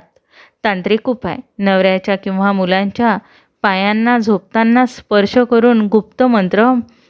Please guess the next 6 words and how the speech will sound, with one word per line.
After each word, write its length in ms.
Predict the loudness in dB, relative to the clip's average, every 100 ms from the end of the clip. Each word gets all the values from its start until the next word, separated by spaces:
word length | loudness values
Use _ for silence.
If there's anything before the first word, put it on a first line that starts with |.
| _ -4
मनात 260 | -2 -2 -4
म्हणावे. 520 | -6 -4 -2 -2 -4 -8 _ -6
मंत्र, 420 | -2 0 2 0 0 -2
ओम 260 | 2 2 2 -4 _ _ -2
वशीकरणाय 880 | -2 -2 0 2 2 0 0 0 0
नमः, 440 | 0 -2 -4 -6